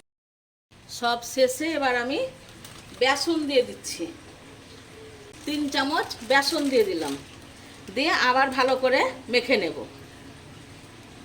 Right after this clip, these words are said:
ভালো করে আমি সব উপকরণ মেখে নিয়েছি। এবার চলে যাব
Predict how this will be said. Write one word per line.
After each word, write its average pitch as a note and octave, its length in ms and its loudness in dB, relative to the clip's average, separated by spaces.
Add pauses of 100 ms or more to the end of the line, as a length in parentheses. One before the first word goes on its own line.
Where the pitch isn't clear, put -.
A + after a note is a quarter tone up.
(880)
ভালো - 360 -2
করে B3+ 200 0 (120)
আমি C#4 140 -4 (380)
সব A#3 240 4
উপকরণ B3 460 0 (260)
মেখে C4+ 340 0
নিয়েছি। E3+ 340 -2 (840)
এবার C4 140 0 (100)
চলে C4 260 2
যাব B3 140 2